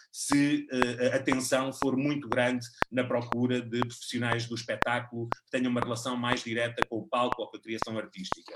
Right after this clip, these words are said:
Depois, só para finalizar, eu diria que será importante, hum, eh,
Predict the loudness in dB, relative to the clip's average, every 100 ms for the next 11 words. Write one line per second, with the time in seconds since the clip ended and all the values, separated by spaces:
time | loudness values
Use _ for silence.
0 | -12 _ -4 -4 -12 -10 0 2 4 4
1 | 4 2 2 2 2 4 4 2 2 2
2 | 4 4 2 2 0 2 0 -4 -10 _
3 | _ -4 4 4 4 -2 2 4 2 0
4 | 0 2 2 2 0 0 0 0 0 -2
5 | -6 -12 -20 _ _ -2 0